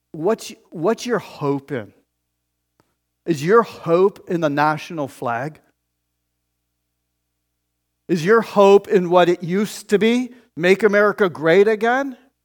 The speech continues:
Or is your hope in some radical revolution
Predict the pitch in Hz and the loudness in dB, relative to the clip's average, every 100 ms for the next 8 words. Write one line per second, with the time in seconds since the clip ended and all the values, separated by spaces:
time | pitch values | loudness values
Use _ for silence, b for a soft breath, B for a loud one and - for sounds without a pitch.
0 | _ _ _ _ _ _ _ _ _ _ | _ _ _ _ _ _ _ _ _ _
1 | 208 202 160 220 220 - 214 226 214 165 | 6 6 6 2 0 4 4 4 2 -2
2 | - 175 156 139 165 196 208 214 190 190 | 0 0 0 4 6 6 2 -2 2 2
3 | 185 175 170 202 214 - 247 247 | 4 2 2 2 0 -2 0 0